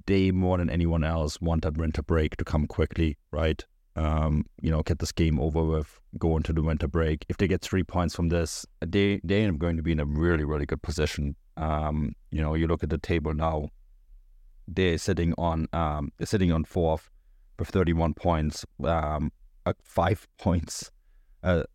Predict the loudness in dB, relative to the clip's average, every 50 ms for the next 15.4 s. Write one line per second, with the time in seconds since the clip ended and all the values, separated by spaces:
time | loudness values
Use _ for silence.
0 | -20 -20 _ _ _ _ _ 0 0 2 4 4 2 2 2 4 2 2 4 2
1 | 2 2 2 2 2 0 0 2 2 2 2 2 2 2 2 0 -2 -2 -2 0
2 | 2 2 2 4 4 2 2 2 2 2 4 4 4 4 4 2 2 0 0 -2
3 | 0 0 2 0 0 -2 -4 -8 -6 -2 0 0 2 2 0 0 0 0 -2 0
4 | 0 0 2 2 2 2 0 0 0 0 2 2 2 2 0 0 0 0 0 0
5 | -2 -2 -2 -2 0 2 2 0 2 2 2 2 0 0 0 0 2 2 2 2
6 | 0 0 0 -2 -4 -2 -2 -4 -2 0 -2 -2 -4 -6 _ -20 _ _ _ _
7 | _ _ -14 -8 -4 -2 0 2 2 4 4 2 2 0 0 -2 0 0 0 0
8 | 0 0 2 0 0 -2 -4 -4 -4 -2 0 2 2 2 2 0 0 0 -2 -6
9 | -6 -2 -2 0 0 2 2 0 0 0 0 0 0 0 0 0 -2 -4 -6 -8
10 | -12 _ -4 -2 0 0 0 0 0 0 0 0 0 -2 -4 -2 0 0 2 2
11 | 2 2 2 0 -2 -4 -4 -4 -2 0 2 2 2 2 0 0 0 0 0 2
12 | 0 0 2 2 0 0 -4 -10 -20 -20 _ _ -20 -20 _ _ _ -2 0 0
13 | 0 0 -2 -2 -2 -4 -4 -2 0 0 2 2 0 0 0 -2 -2 0 0 0
14 | 0 0 0 -2 -4 -6 -4 -2 -2 -2 -2 -2 -6 -8 -6 -4 -4 -4 -4 -6
15 | -8 -8 -10 -10 -10 -10 -10